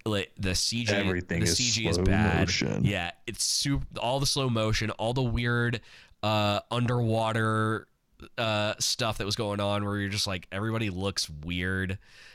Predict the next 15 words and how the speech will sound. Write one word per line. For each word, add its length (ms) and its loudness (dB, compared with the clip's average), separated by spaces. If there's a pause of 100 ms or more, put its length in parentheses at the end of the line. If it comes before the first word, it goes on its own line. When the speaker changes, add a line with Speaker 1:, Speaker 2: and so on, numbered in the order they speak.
(160)
Speaker 1:
Um, 260 2
Speaker 2:
Yeah. 220 -2
Speaker 1:
the 140 -2
Bible 440 -2
Man 300 -2
costume 600 0
that 100 0
the 60 0
main 280 0
villain 300 0
was 140 2
wearing 420 2
at 100 -2
the 160 -2
end. 460 0